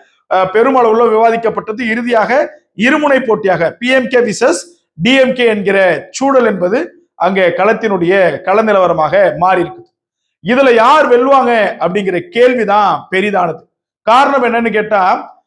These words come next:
திமுக அங்க இருக்கக்கூடியவர்களே சொன்ன தகவல் என்னன்னா,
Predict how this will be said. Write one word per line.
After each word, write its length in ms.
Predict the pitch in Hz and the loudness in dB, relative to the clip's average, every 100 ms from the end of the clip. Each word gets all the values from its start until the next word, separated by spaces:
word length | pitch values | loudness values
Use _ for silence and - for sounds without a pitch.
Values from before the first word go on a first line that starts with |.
| _ _ 247 | _ _ -2
திமுக 560 | 294 285 - 185 - - | 0 0 0 -2 -2 -4
அங்க 220 | 185 226 | -2 0
இருக்கக்கூடியவர்களே 680 | 214 262 254 240 214 208 226 | 0 0 0 2 2 2 2
சொன்ன 220 | 226 208 | 0 -2
தகவல் 360 | 180 180 202 180 | -2 0 0 0
என்னன்னா, 380 | 165 156 196 | -2 0 0